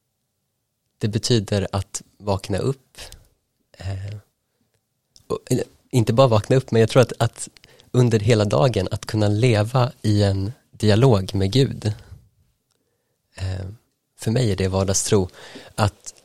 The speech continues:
att jag vet att jag har Gud med mig hela tiden, överallt. Och, eh, ibland, det behöver inte ens vara böner med ord, utan för mig tror jag de, de allra vanligaste bönerna och kanske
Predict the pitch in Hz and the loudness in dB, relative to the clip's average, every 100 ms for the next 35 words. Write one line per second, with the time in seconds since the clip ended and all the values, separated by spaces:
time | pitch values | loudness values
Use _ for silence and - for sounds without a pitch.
0 | _ 110 - - - 107 107 101 139 147 | _ -4 -4 -4 -6 -2 -2 0 0 0
1 | - 104 98 101 98 92 98 90 85 90 | -2 -2 -2 -2 -4 -4 -4 -4 -6 -6
2 | - - 143 - - - _ _ - 107 | -6 -4 -4 -4 -10 -14 _ _ -4 -2
3 | 101 110 107 - - - _ _ _ _ | 0 -2 -4 -10 -16 -16 _ _ _ _
4 | _ _ _ 95 95 _ - 90 92 104 | _ _ _ -8 -8 _ -6 -6 -6 -10
5 | - _ _ - 104 107 113 107 110 123 | -16 _ _ -6 -2 0 0 2 4 4
6 | 123 110 104 104 92 113 98 98 98 - | 4 2 2 2 4 4 6 4 2 2
7 | 117 90 92 - 95 98 101 135 - - | 2 0 -4 -2 -4 -2 0 0 -2 -2
8 | 98 87 95 - 101 - 107 101 131 120 | -2 0 -2 -2 -2 0 0 2 2 2
9 | 98 95 - 92 92 87 90 87 95 98 | 2 -2 -2 -2 0 0 -4 -6 -4 -2
10 | - 90 | -2 -4